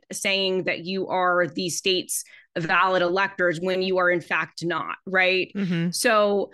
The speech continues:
Speaker 1: so it doesn't seem to me that there's actually a conflict between the federal law and the state law here, um, and the criminalization of what, what these electors did. Um, so I just really don't see how this ar-, argument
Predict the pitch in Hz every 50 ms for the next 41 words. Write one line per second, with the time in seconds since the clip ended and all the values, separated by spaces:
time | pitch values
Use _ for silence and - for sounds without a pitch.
0 | - - _ - - 285 269 262 254 240 269 262 269 269 285 311 330 330 277 -
1 | - 277 269 262 202 - 240 226 220 220 226 233 220 170 - 196 196 185 - -
2 | 185 180 185 190 - - - 208 185 165 160 - - - 170 156 170 208 208 -
3 | - 247 247 269 262 - - 196 190 - - - 202 190 190 185 185 185 175 180
4 | 170 151 - 180 185 185 190 185 185 180 175 180 180 180 180 170 165 160 - -
5 | 180 185 196 - 202 190 196 208 202 208 214 208 226 226 240 262 277 302 302 294
6 | - - - - - - 202 196 190 190 185 190 185 185 - - 185 190 185 185
7 | 185 175 - - 196 196 185 175 170 147 160 160 185 175 180 - - 247 240 233
8 | 202 185 170 175 175 175 165 - - - 180 165 170 180 196 - - _ _ -
9 | 185 180 170 175 175 170 170 170 - - 175 170 160 143 147 - 170 139 139 220
10 | 269 302 277 311 - - - - - - - 208 202 196 196 359 - 208 202 196
11 | 196 202 220 202 - 190 196 220 233 240 233 240 226 165 - 208 196 196 196 -
12 | 294 - - - 196 190 185 190 202 185 165 180 175 175 175 175 170 180 180 175
13 | 160 156 180 175 165 - - - - - - 180 - - 180 185 180 156 170 180
14 | 180 175 170 -